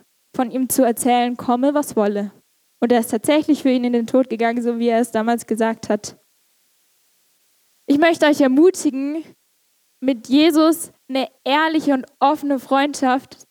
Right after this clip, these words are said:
zu führen. Eine ehrliche, wo ihr eure Schwächen zeigt und nicht nur eure Stärken.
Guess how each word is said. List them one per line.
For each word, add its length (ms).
zu 100
führen. 540
Eine 180
ehrliche, 480
wo 80
ihr 160
eure 160
Schwächen 540
zeigt 360
und 160
nicht 160
nur 140
eure 180
Stärken. 640